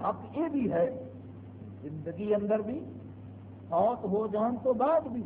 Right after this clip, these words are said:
کہ اپنی ہر دعا اندر انہوں نے شامل اور شریک رکھا جائے۔ "اللہ میرے ماں باپ نو معاف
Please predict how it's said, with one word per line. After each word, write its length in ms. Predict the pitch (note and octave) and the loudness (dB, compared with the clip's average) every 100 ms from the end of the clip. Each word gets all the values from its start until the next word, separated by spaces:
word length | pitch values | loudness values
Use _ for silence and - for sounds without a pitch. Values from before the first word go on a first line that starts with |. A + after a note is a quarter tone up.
| - - - - - - - - - | -6 -12 -14 -14 -14 -14 -14 -14 -10
کہ 120 | A#3 - | -6 -2
اپنی 400 | A3+ B3 C4+ C4+ F3+ - | -2 0 -2 0 -2 0
ہر 180 | G#3+ D#4 C#4+ F#3 | 2 2 2 -2
دعا 480 | A3 G#3+ G3 A3 D4+ C#4+ | 2 4 6 6 6 4
اندر 280 | B3+ B3+ C4 | 2 4 4
انہوں 460 | C4 C4 B3+ B3 A#3+ | 4 4 2 2 0
نے 220 | A3+ - | -2 -2
شامل 380 | G#3+ G3+ A3+ A#3 | 2 4 4 4
اور 140 | A3 G3+ F3+ | 4 4 0
شریک 420 | G3+ G#3+ D#4+ D#4+ A#3+ | 2 4 6 4 2
رکھا 320 | G#3 E3 F#3+ | -2 2 0
جائے۔ 360 | F3+ E3 D3+ - - - - - | 4 4 4 0 -10 -14 -14 -8
"اللہ 440 | B2 C#3 D3+ F3 F#3 E3 | -6 0 2 4 2 -2
میرے 200 | E3 D#3+ | -2 -2
ماں 180 | D3 D3 | -2 0
باپ 220 | C#3 C3 - | 0 0 -2
نو 100 | C3 C3 | -6 -4
معاف 300 | A#2+ A2+ | -2 0